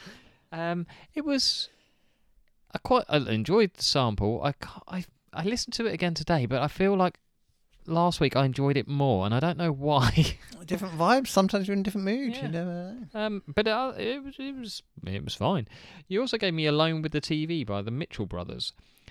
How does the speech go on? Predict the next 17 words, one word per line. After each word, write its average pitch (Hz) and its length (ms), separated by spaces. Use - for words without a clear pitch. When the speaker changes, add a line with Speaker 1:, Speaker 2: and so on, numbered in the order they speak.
Speaker 1:
and 214 120
that 208 200
took - 200
me - 100
back - 220
to 110 100
a 98 40
certain 104 400
time. 110 360
Speaker 2:
<laughs> - 300
Great 92 280
stuff. - 200
Speaker 1:
Um, 120 440
Mitchell 147 240
Brothers, 143 260
of 123 120
course, - 480